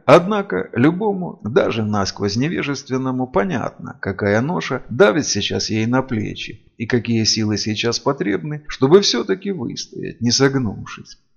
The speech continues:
Не умолкая, звучит колокол, густо, тяжно, плотно, словно тяжело раненый зверь. Из углов храма океанов выползает темнота. Свивается клубками, течет струйками. Взбираясь все выше,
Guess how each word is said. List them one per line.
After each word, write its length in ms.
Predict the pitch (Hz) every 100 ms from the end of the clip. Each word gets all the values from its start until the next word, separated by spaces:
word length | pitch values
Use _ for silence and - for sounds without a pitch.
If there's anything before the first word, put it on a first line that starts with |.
| _ -
Не 180 | 113 131
умолкая, 560 | 143 170 180 208 -
звучит 480 | 107 101 101 110 120
колокол, 680 | - 170 127 - 123 123 110
густо, 640 | 110 202 - - 87 - -
тяжно, 480 | - - - 101 98
плотно, 500 | 98 123 143 127 110
словно 400 | 98 110 104 107
тяжело 400 | 101 107 127 156
раненый 440 | 107 104 104 107 117
зверь. 440 | 104 95 - - - _ _ -
Из 180 | 110 110
углов 420 | 127 139 185 -
храма 320 | - 110 107 110
океанов 720 | 120 135 175 190 170 147 -
выползает 640 | 104 135 175 190 208 - 120
темнота. 720 | 107 104 107 107 - - - _ _ _ _
Свивается 680 | - 113 147 180 69 - -
клубками, 680 | 117 127 - 98 87 73 60 -
течет 400 | 131 147 - 92
струйками. 840 | - - - - - - 90 82 90 -
Взбираясь 600 | 107 117 135 190 - 110
все 280 | - 135 147
выше, 400 | 202 185 -